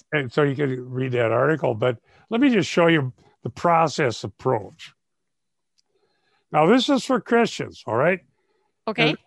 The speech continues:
Speaker 1: on page two thirty-five of this book, Neil Anderson said, Further counseling help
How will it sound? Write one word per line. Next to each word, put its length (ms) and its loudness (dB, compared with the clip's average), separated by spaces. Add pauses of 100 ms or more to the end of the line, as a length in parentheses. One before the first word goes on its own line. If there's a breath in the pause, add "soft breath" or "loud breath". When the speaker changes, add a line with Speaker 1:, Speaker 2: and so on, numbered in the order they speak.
(160)
Speaker 1:
on 160 2
page 440 -2
two 160 0
thirty-five 560 2
of 60 -4
this 180 -4
book, 500 2 (320 soft breath)
Neil 220 2
Anderson 580 0
said, 400 -2 (1300)
Further 360 4
counseling 540 2
help 360 2